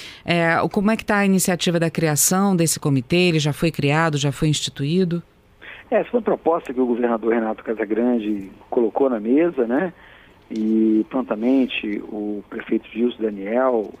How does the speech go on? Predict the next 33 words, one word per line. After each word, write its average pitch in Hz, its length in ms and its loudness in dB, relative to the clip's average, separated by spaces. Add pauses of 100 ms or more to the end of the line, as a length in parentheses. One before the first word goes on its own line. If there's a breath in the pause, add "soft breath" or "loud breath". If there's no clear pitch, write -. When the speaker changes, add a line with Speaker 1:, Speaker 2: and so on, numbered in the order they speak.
Speaker 2:
presidente 104 340 -4
da 110 100 0
amunis, 107 480 -4 (680 soft breath)
eh, 104 640 -2
se - 80 -18
colocou 123 280 2
à - 20 0
disposição 113 440 -2
pra 113 120 -4
poder 113 340 2 (140)
fazer 113 540 2
esse, 104 380 -6 (240)
puxar 143 380 0
essa, 117 160 -2
essa - 320 -10
reunião 110 560 -4 (360)
da 110 100 -2
criação 113 340 -8
desse 104 160 -8
comitê, 120 540 0 (340 loud breath)
que - 80 -12
vai 131 100 2
envolver 113 280 2
o 110 60 -2
secretário 110 420 -2
de 107 60 -6
Educação 139 580 -2
e 120 40 0
os - 80 -8
secretários 120 560 -2
municipais 107 520 -8
de 104 60 -8
educação, 107 440 -6